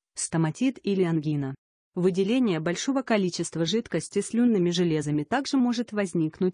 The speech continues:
при отравлении пестицидами или ртутными парами.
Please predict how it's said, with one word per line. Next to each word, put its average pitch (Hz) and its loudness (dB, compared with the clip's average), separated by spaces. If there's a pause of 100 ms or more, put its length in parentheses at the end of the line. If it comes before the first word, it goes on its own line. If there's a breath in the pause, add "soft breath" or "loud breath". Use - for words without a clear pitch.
при 190 2
отравлении 180 2
пестицидами 208 0
или 196 -2
ртутными 170 0
парами. 147 -2